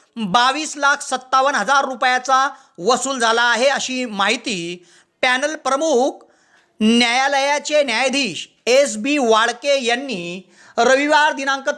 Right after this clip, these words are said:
तीन मार्च रोजी सायंकाळी पाच वाजता दिली. महाराष्ट्र राज्य विधी सेवा प्राधिकरण मुंबई तसेच विधी सेवा प्राधिकरण जळगाव यांच्या आदेशान्वये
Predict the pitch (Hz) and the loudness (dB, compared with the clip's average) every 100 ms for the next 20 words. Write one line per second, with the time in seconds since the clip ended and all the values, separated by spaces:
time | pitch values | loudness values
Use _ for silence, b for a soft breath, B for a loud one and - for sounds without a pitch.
0 | - 311 277 294 269 254 262 269 233 247 | -6 -4 -2 0 0 2 0 -2 -2 -2
1 | 247 196 180 180 180 180 B - 254 277 | 0 -2 0 0 -2 -6 B -2 0 0
2 | 294 285 294 302 _ - 262 294 294 247 | -2 -4 -4 -6 _ 0 2 2 0 -2
3 | 240 254 - - 262 269 254 156 202 185 | 0 0 -2 0 2 0 -4 -10 -8 -6
4 | 170 135 117 - _ _ _ _ _ _ | -6 -8 -10 -20 _ _ _ _ _ _
5 | _ _ b b b b 302 240 269 285 | _ _ b b b b 2 4 2 0
6 | 294 269 226 277 233 196 262 - 233 254 | 0 0 0 -4 -4 -6 -6 -2 2 2
7 | 247 208 208 220 233 269 269 - 165 208 | 2 0 -2 -2 -2 -4 -10 -8 -2 2
8 | 214 262 269 - 214 247 - - b b | 4 4 0 -4 -2 0 -2 -10 b b
9 | 160 202 285 254 254 240 226 214 233 240 | -2 2 2 4 4 2 2 0 -2 -2
10 | 233 185 208 240 233 214 208 233 175 214 | -2 0 2 4 2 2 0 -2 -2 -2
11 | 240 247 202 135 | -2 0 0 -2